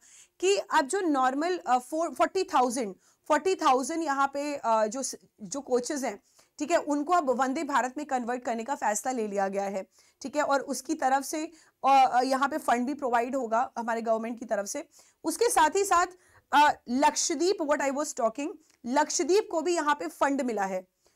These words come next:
ठीक है, लक्षद्वीप को भी फंड मिला है ताकि वो अपनी टूरिज्म को और ज्यादा यहाँ पे एनहांस कर सकते हैं। क्लियर everyone? चलिए आगे बढ़ते हैं। नेक्स्ट करंट अफेयर्स क्या कहता है?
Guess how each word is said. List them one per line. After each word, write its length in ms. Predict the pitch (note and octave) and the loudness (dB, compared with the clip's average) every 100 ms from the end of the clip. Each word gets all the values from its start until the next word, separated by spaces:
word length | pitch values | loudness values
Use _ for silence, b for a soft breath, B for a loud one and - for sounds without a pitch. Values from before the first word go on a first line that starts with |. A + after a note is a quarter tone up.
| _ - | _ -12
ठीक 160 | C#4+ | -4
है, 180 | D#4+ G3 | -2 0
लक्षद्वीप 460 | A#3+ - B3 D4+ D#4 | -2 -2 -6 -6 -4
को 100 | C4+ | -2
भी 140 | E4+ | -2
फंड 280 | E4 B3+ C4+ | 0 -2 -2
मिला 200 | C4+ B3+ | -4 -2
है 140 | C#4 | -2
ताकि 300 | D4 A#3+ D4 | -2 -4 -4
वो 140 | C#4+ B3+ | -6 -6
अपनी 160 | D4 | -8
टूरिज्म 440 | - A#3 A3+ C4 C#4 | -6 -4 -4 -4 -4
को 180 | D#4+ | -4
और 220 | D4 A#3+ A#3+ | 0 0 2
ज्यादा 320 | A3+ A#3+ E4+ b b b | -2 -2 -4 b b b
यहाँ 200 | A#3 A#3+ | -2 0
पे 100 | B3+ | -2
एनहांस 540 | E4 A3+ G#3+ A3+ B3 - | -2 -2 -2 -2 -2 -2
कर 140 | G#3+ | -4
सकते 320 | G#3 F#3 - | -4 -8 -10
हैं। 100 | F#3 | -12
क्लियर 260 | F#3+ C4 D4 | -6 0 0
everyone? 420 | C#4 C#4+ C#4 C#4+ D#4 b b b b - | 0 -2 -2 -2 -6 b b b b -6
चलिए 300 | A#3+ G#3 - | -4 -4 2
आगे 220 | C4 C#4 | 2 2
बढ़ते 280 | D4 C#4+ C#4+ | -2 -4 -4
हैं। 220 | C#4+ E4 _ _ _ _ _ _ _ _ _ b b b b C4+ | -4 -6 _ _ _ _ _ _ _ _ _ b b b b -2
नेक्स्ट 300 | F4+ - - | 0 0 -2
करंट 200 | F4 F4 | -2 0
अफेयर्स 260 | E4+ D#4+ | 0 0
क्या 140 | D4+ A#3 | 0 -2
कहता 240 | G#3+ G#3+ | -2 -4
है? 160 | G#3 | -4